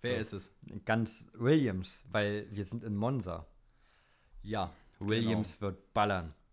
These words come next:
Speaker 1: Williams wird wirklich fliegen, weil
Speaker 2: Sogar Sargent.
Speaker 1: es ist eine Straight-Line-Speed-Strecke und Williams ist ein Straight-Line-Speed-Merchant.
Speaker 2: Ja,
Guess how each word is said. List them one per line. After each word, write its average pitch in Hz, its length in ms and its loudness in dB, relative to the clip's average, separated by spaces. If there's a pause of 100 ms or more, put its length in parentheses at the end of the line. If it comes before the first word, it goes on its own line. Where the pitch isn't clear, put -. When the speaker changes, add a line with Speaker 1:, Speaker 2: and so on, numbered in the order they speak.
Speaker 1:
Williams 135 540 2
wird 110 240 -6
wirklich 113 400 -6
fliegen, 104 520 -6
weil 101 180 0
Speaker 2:
Sogar 123 440 6
Sargent. 107 580 0
Speaker 1:
es 120 200 -4
ist 151 180 2
eine 135 80 2
Straight-Line-Speed-Strecke 104 1900 -2
und 110 440 -2 (360)
Williams 123 440 4
ist - 300 -6
ein 98 140 -4
Straight-Line-Speed-Merchant. 80 1120 -6
Speaker 2:
Ja, - 60 -20